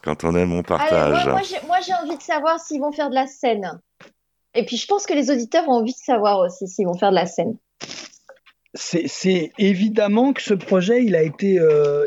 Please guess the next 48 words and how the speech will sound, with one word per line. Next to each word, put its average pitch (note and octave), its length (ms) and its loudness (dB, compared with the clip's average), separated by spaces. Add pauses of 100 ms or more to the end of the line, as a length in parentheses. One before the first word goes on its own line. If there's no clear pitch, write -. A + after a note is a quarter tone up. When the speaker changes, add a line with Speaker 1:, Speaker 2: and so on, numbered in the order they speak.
Speaker 3:
il D#3 100 -6
a D3 80 4
été E3+ 380 -4
initié D#3+ 440 -4
au - 40 -2
départ F3+ 320 0
aussi F3 200 -4
parce F3 160 -2
qu'on F3 160 -8
avait D#3+ 200 0
très G#3 340 -6
envie G3+ 360 2
de, D#3+ 500 -2
de, D3+ 420 -12 (800)
de D3 80 -18
faire - 180 -2
de - 40 -4
la D3+ 60 4
musique. F#3+ 380 -2 (400)
Et E3+ 300 2
la E3+ 120 2
première B3 340 0
partie - 400 -2
du G3 120 -2
travail G3+ 300 2
qu'on F#3+ 140 2
a F#3 100 4
fait F#3+ 400 2
sur D3+ 160 -6
l'album, A3+ 480 2
on D#3 60 -8
n'a D#3 120 0
pas C4 140 2
fait B3+ 140 2
de A#3+ 60 6
musique A3+ 260 2
ensemble B3 320 2
parce F3 140 -6
qu'on E3+ 120 -8
a - 80 4
tout A#3 140 -2
fait A3+ 140 0
à - 60 0
distance. F3+ 400 -4
Donc, D3+ 180 -10
c'était - 260 -8
hyper C#4 320 0
frustrant. A3+ 580 0